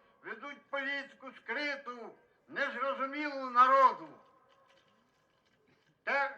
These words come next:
шано-, шановні друзі, мене ще попросили люди,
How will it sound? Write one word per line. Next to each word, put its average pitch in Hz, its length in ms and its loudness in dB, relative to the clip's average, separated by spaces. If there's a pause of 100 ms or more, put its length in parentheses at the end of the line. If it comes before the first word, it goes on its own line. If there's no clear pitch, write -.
(120)
шано-, 269 480 -2 (540)
шановні 262 480 -6
друзі, 226 600 -8 (760)
мене 277 400 0
ще 254 120 -4
попросили 247 1000 -6 (1400)
люди, 254 640 4